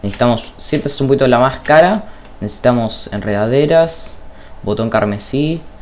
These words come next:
calabaza iluminada, bloque de verruga retorcido, bloque de verruga de, del inframundo,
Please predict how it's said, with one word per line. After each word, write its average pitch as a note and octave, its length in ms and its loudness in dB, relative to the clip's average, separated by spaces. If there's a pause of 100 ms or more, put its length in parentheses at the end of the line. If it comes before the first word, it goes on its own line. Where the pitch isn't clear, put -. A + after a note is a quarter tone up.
(280)
calabaza A2 340 0
iluminada, C#3+ 880 0
bloque A2+ 420 -2
de G#2+ 80 4
verruga A2+ 320 0
retorcido, D3 840 0 (1400)
bloque A#2 340 0
de G#2+ 100 4
verruga A2 440 2
de, F#2 140 0
del G2+ 200 -2
inframundo, D3+ 960 -2